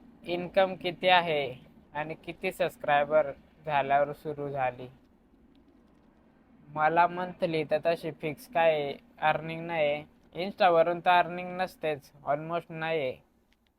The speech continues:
फक्त काय आपलं ब्रँड प्रमोशन वगैरे ह्याच, म्हणजे ब्रँड प्रमोशन, पेड प्रमोशन, स्टोरीचे वगैरे स्टोरी प्रमोट करायची,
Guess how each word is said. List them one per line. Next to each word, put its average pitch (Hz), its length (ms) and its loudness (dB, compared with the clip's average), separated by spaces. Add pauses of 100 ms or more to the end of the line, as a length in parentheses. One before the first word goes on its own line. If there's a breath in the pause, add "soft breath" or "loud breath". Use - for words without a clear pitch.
(520)
फक्त - 280 -4 (140)
काय 170 420 4
आपलं 151 340 -2
ब्रँड 156 420 4
प्रमोशन 156 540 -2
वगैरे 135 440 -2 (1000)
ह्याच, 147 400 0 (840)
म्हणजे 147 200 -4
ब्रँड 151 360 0
प्रमोशन, 147 680 -2 (120)
पेड 147 160 -2 (160)
प्रमोशन, 147 520 -6 (240)
स्टोरीचे 147 640 -4
वगैरे 147 320 -2
स्टोरी 139 800 -6 (200)
प्रमोट 143 320 -6
करायची, 139 500 -6